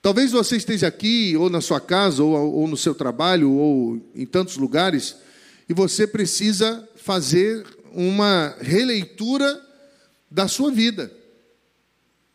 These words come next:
Porque se o caminho da igreja é um caminho feliz, esperançoso, tem perseverança nele e tem fé,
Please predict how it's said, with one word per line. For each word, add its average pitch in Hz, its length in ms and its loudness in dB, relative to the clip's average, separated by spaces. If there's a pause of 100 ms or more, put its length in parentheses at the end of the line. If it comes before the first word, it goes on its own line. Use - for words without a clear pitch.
(920)
Porque 220 320 0
se - 140 0
o 254 60 0
caminho 254 500 0
da 262 100 0
igreja 190 580 2
é 151 40 -2
um 180 60 -6
caminho 202 400 0
feliz, 180 1040 -4 (420)
esperançoso, 185 1080 -2 (800)
tem 202 160 2
perseverança 185 840 0
nele 160 560 -2 (160)
e 165 80 -2
tem 156 240 -4
fé, 170 540 -4